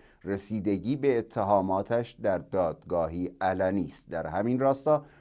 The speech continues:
محمد رضا عارف هم گفته است که موضوع حصر استخوان لای زخم است و موضوع رفع حصر باید با محوریت دولت و شورای عالی امنیت ملی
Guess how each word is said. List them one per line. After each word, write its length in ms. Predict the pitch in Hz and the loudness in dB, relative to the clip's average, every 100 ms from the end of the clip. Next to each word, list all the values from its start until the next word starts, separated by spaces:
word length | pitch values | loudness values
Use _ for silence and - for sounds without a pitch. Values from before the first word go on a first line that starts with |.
| - | -6
محمد 520 | 107 107 110 107 92 | 0 0 2 2 2
رضا 240 | 107 104 151 | 0 4 6
عارف 400 | 139 135 147 151 | 8 6 4 2
هم 140 | 156 | 2
گفته 280 | 131 127 139 | 2 0 2
است 200 | 139 139 | 0 0
که 100 | 147 | -4
موضوع 520 | 131 117 101 120 156 | -2 0 0 0 0
حصر 520 | 143 127 131 127 - - _ - - | 0 6 6 6 0 -20 _ -12 -8
استخوان 600 | 107 - 107 107 113 117 | -8 -6 -6 0 0 0
لای 420 | 113 104 92 87 | 2 2 2 0
زخم 500 | 78 82 104 - 78 | -2 0 0 0 -10
است 260 | 69 - _ 85 | -10 -12 _ -10
و 100 | 82 | -6
موضوع 460 | 85 80 90 90 | -6 -6 -4 -4
رفع 400 | 82 95 139 139 | 0 4 4 2
حصر 380 | 127 117 110 - - - - | 2 4 4 -2 -20 -20 -6
باید 360 | 87 85 87 90 | -2 0 0 0
با 120 | 95 | 0
محوریت 760 | 90 85 78 87 85 101 139 | 0 -2 -2 -2 0 -2 -2
دولت 440 | 147 131 90 82 76 85 | -2 0 0 -2 -4 -8
و 100 | 78 | -8
شورای 480 | - 90 87 113 | -6 -2 0 2
عالی 340 | 127 90 87 90 | 2 2 0 -2
امنیت 440 | 85 78 76 - | -2 -4 -6 -6
ملی 500 | 90 82 67 80 78 | -6 -6 -6 -8 -10